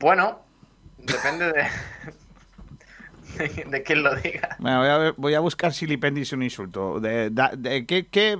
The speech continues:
Speaker 2: quieres que hagamos esta noche en el programa? No, no sé.
Speaker 1: Hombre, tenemos mucho, o sea, no será porque no hay temas de los que hablar.
Speaker 2: Ya, ya.
Speaker 1: <laughs> Quiero decir, eh, hay, hay muchos asuntos.
Speaker 2: <laughs>
Speaker 1: De hecho,
Speaker 2: Dice que lipendi, según la rae.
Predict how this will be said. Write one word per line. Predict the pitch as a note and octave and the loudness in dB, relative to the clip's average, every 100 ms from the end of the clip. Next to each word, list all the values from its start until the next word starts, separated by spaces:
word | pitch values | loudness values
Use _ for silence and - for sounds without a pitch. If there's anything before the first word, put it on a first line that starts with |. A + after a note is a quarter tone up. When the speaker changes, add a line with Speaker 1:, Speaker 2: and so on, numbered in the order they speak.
| E3 | -4
Speaker 2:
quieres | G3 G#3+ G3 | 2 2 2
que | F#3+ | 0
hagamos | F#3+ F#3 E3 | 0 0 -2
esta | D#3+ F#3+ | -2 -2
noche | A3 - C3 | -2 -2 -2
en | |
el | D3+ D3 | -2 0
programa? | D#3+ G3+ E3 G2 | 2 2 0 -4
No, | G#2 A2 | -8 -10
no | A#2 | -8
sé. | D#3 F3 _ _ _ _ _ _ - - - | -8 -8 _ _ _ _ _ _ -20 -20 -4
Speaker 1:
Hombre, | D3+ | -2
tenemos | D3 C#3+ D3 - | 0 -2 -4 -2
mucho, | G#3 - F3 D#3+ | -2 0 0 2
o | |
sea, | D3 C#3+ C#3+ | 2 2 0
no | D#3+ | -4
será | F#3 F#3 | -2 -2
porque | F3+ E3+ - - - E3+ | -2 -8 -12 -18 -6 -2
no | D#3 | 0
hay | D#3+ | -2
temas | D3+ E3+ D3+ G#2+ - - | 2 2 2 -2 -8 -10
de | C#3 | -8
los | C3+ | -2
que | E3 | 0
hablar. | C#3 - | 0 0
Speaker 2:
Ya, | C3 | 0
ya. | A#2 A#2 - - F#3 - | 0 -4 -8 -12 -10 -8
Speaker 1:
<laughs> | |
Quiero | D3 C#3+ D3+ | -4 -2 0
decir, | D3+ C3 - - - - - | 0 -2 -8 -20 -20 -18 -4
eh, | C#3+ C3+ C3+ C3 B2+ B2 A#2+ A#2+ A#2 A2+ G2+ | 2 4 6 6 4 2 0 -6 -10 -12 -10
hay, | C3+ C3+ D3 D3 C#3+ C#3 C3+ B2+ | -4 -2 0 0 0 0 0 0
hay | A#2 B2+ | 0 0
muchos | C#3 C#3 D3+ | 0 2 4
asuntos. | C#3 D3+ D3 D#3 | 4 2 -6 0
Speaker 2:
<laughs> | F#3 E3 | 2 2
Speaker 1:
De | G#3 | 0
hecho, | A3+ G3 D#3 | 0 0 2
Speaker 2:
Dice | A#3 - - - - D4 | 2 0 -12 -12 -4 -4
que | - G3 | -2 -2
lipendi, | E3 E3 E3 E3+ G3+ F3 E3+ | 0 -2 -4 -4 -4 -8 -10
según | D3+ C#3 C3+ E3 | -10 -8 -4 -2
la | F3 | -2
rae. | C#3+ D3+ F3 D#3+ | -2 -4 -6 -8